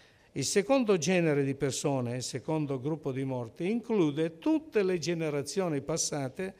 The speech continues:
di tutte le razze, religioni e lingue che non hanno mai avuto, n-, ricevuto la verità nello Spirito Santo di Dio. Magari in buona fede è creduto, aver avuto una certa fede,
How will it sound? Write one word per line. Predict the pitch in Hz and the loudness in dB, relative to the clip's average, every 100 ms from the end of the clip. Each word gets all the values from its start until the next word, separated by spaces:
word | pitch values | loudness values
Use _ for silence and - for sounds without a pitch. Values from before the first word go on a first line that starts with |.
| - - - _ | -20 -20 -20 _
di | 123 131 | -4 -4
tutte | - 294 294 - | 2 2 2 0
le | 165 160 | 4 6
razze, | 156 151 147 - 156 131 | 6 2 0 0 0 2
religioni | 135 131 123 160 151 135 | 2 -2 -2 0 0 0
e | |
lingue | 139 147 147 151 185 185 - - _ | 0 0 0 0 -4 -6 -16 -20 _
che | - | 2
non | 165 190 | 4 6
hanno | 247 247 220 | 4 6 4
mai | 202 190 | 4 6
avuto, | 185 180 262 269 247 240 | 4 4 2 2 4 4
n-, | 226 220 170 208 - - - _ | 4 -6 -4 -4 -6 -16 -20 _
ricevuto | 175 180 202 220 202 185 180 208 196 - - - | -6 -4 0 2 4 2 0 0 -2 -6 -20 -4
la | 160 | 0
verità | 160 170 185 180 170 | 2 2 0 -2 -2
nello | 175 151 175 175 | -2 -2 -2 -4
Spirito | - - 160 156 170 | -6 -4 -4 -2 -4
Santo | - 165 156 143 | 0 0 0 -2
di | 143 147 | -2 -2
Dio. | 139 131 131 156 - - - _ | -2 -2 -2 -6 -14 -20 -20 _
Magari | - 117 190 180 | -6 4 6 6
in | 160 | 2
buona | 156 165 | 2 0
fede | 165 208 190 | 2 2 2
è | 175 | 0
creduto, | - 170 165 254 226 156 | 0 0 2 -2 0 0
aver | 147 165 | 0 0
avuto | 160 170 214 185 | 0 0 -2 -2
una | 175 | -2
certa | 170 202 175 196 | 0 0 0 0
fede, | - 208 214 214 | 2 4 6 4